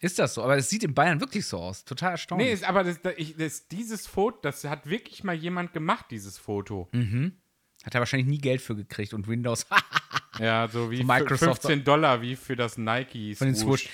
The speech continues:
Speaker 1: Ja, aber ganz ehrlich, das ist mit einem dicken Marker einfach so wupp gemacht, ne? Also
Speaker 2: Ey, iconic, oder?
Speaker 1: Iconic, aber ich meine, das, naja.
Speaker 2: Manchmal ist das
Speaker 1: <laughs>
Speaker 2: einfachste auch das Krasseste dann.
Speaker 1: Das stimmt.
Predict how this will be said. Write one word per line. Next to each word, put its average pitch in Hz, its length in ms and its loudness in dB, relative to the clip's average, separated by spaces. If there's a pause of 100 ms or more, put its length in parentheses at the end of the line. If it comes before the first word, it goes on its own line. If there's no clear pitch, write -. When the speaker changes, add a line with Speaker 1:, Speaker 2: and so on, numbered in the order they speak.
(120)
Speaker 1:
Ja, 120 80 4
aber 143 160 8
ganz 139 200 2
ehrlich, 131 200 -6
das 120 140 -2
ist 147 120 -2
mit 165 100 -2
einem 143 120 -6
dicken 160 240 -2
Marker 135 320 0
einfach 135 160 -2
so 123 180 2
wupp 185 160 0
gemacht, 127 480 0
ne? 131 300 -4
Also 113 420 -2 (380)
Speaker 2:
Ey, 123 220 0 (100)
iconic, 120 540 -2
oder? 131 260 2
Speaker 1:
Iconic, 190 520 4
aber 135 260 2
ich 120 120 -6
meine, 139 260 0
das, - 220 -8
naja. 104 400 -8 (160)
Speaker 2:
Manchmal 165 460 6
ist 156 120 -2
das 139 180 -2
Speaker 1:
<laughs> 147 120 -8
Speaker 2:
einfachste 147 840 0 (1200)
auch 131 160 0
das - 200 -6
Krasseste 113 540 -4
dann. 85 320 -14
Speaker 1:
Das 104 200 -6
stimmt. - 240 -14